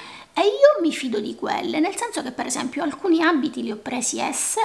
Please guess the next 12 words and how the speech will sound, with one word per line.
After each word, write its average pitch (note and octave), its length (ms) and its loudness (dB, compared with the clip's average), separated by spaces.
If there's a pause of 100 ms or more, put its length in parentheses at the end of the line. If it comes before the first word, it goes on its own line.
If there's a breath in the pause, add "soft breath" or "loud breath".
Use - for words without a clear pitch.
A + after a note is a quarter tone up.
(100)
alcuni C4+ 540 0
M, C#4 380 2
perché F#4+ 260 -6
alcuni G#4 360 -2
vestono F4 400 -2
particolarmente C4+ 880 -4
abbondanti D#4 720 0
e - 20 2
alcuni G#4 320 0
invece D4 360 2
vestono C#4 520 0
giusti. - 420 -8